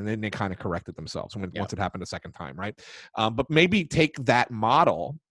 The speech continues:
Speaker 1: a-, and basically say, "Here's what we're gonna do. We're just gonna play these games in these home arenas. Teams will travel. Maybe instead of playing, you know, s-, going city to city to city, maybe you, we fly, you know, th-,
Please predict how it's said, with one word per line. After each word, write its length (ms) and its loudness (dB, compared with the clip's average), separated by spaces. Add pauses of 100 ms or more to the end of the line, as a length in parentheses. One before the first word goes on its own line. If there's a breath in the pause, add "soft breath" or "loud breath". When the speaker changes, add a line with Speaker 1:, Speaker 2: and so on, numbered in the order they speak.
Speaker 1:
a-, 200 0
and 180 -2
basically 440 -2
say, 220 0
"Here's 280 2
what 80 -2
we're 100 2
gonna 160 2
do. 420 4 (380)
We're 100 4
just 120 -4
gonna 140 0
play 280 6
these 220 -4
games 500 -4
in 200 -2
these 160 -2
home 220 2
arenas. 600 -4 (640 soft breath)
Teams 300 0
will 220 6
travel. 680 4 (720)
Maybe 440 6
instead 400 4
of 380 6 (420 loud breath)
playing, 840 0
you 100 -2
know, 380 0
s-, 180 -8
going 280 0
city 320 2
to 80 -8
city 280 0
to 80 -6
city, 560 4 (320 loud breath)
maybe 240 2
you, 320 -2
we 260 0
fly, 880 6
you 140 -4
know, 380 0
th-, 120 -20